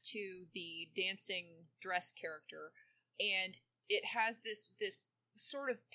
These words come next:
pained look on her face, but also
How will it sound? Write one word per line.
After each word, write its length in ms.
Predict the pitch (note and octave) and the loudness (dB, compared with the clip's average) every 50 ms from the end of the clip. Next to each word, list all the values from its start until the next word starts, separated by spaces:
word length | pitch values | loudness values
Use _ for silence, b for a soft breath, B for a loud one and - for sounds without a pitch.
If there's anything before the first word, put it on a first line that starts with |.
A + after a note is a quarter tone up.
| - - | -6 -4
pained 600 | B3 A3+ G#3+ G#3+ A3+ A#3 A#3+ A#3+ A#3+ A#3+ A3+ A#3 - - G3 G3 | -2 -2 0 0 0 0 -2 -2 -4 -6 -6 -8 -10 -12 -10 -6
look 220 | G3+ G3+ G#3+ G#3+ - | -4 -4 -4 -2 -2
on 200 | A3 G#3 G#3 G#3+ - | -4 -4 -4 -6 -8
her 120 | A3+ G#3 - _ _ | -8 -8 -8 _ _
face, 420 | - G#3 G3+ G3+ G3+ G3+ - - - - G3 G#3+ | 2 2 2 2 0 -4 -6 -10 -10 -6 -2 0
but 100 | G#3 - | 2 4
also 380 | - G3+ G#3 G#3 - A3 - | 4 2 2 2 0 0 0